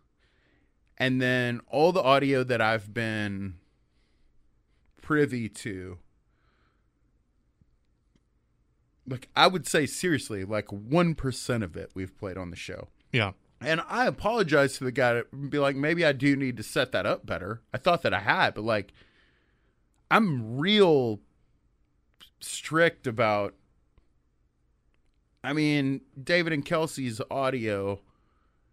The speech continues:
Speaker 1: immediately, I was like, "Okay, yeah, eh,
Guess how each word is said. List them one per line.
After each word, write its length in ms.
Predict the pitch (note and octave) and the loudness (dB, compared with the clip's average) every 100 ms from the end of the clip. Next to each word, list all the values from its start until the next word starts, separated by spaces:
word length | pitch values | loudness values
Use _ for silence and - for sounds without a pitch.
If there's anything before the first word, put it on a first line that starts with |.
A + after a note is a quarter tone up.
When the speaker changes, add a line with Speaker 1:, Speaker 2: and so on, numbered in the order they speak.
| _ _ _ _ _ _ | _ _ _ _ _ _
Speaker 1:
immediately, 840 | C3+ C#3+ D#3 F3 C3+ G2+ G2 G2 F#2+ - _ | 0 2 2 2 0 -4 -8 -8 -10 -12 _
I 60 | - | -10
was 180 | A2 G#2 | -8 -6
like, 320 | G#2 F#2+ - - | -6 -6 -8 -10
"Okay, 240 | A2 G#2+ | -6 -4
yeah, 720 | G#2+ G#2+ G#2 G#2+ G#2 G#2 G#2+ - - - | -4 -4 -2 -2 -2 -4 -6 -8 -18 -10
eh, 500 | A2+ G#2+ G#2 G#2+ | -8 -6 -6 -6